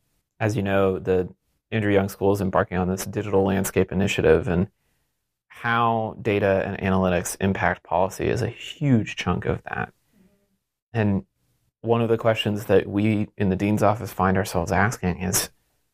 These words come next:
how do we know that the data we have is complete? How do we know that we're using the correct data before we even get to whether we're using it properly?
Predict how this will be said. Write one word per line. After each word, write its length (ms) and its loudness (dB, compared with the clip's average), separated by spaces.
how 220 0
do 100 2
we 120 2
know 240 0
that 120 -2
the 80 0
data 220 2
we 100 -2
have 240 0
is 100 -10
complete? 540 -2
How 260 -2
do 80 2
we 100 0
know 200 0
that 100 0
we're 140 -2
using 520 -2
the 80 0
correct 360 0
data 380 -2
before 280 2
we 160 -2
even 240 -2
get 220 4
to 380 0
whether 380 0
we're 180 -6
using 400 -4
it 160 -6
properly? 720 -2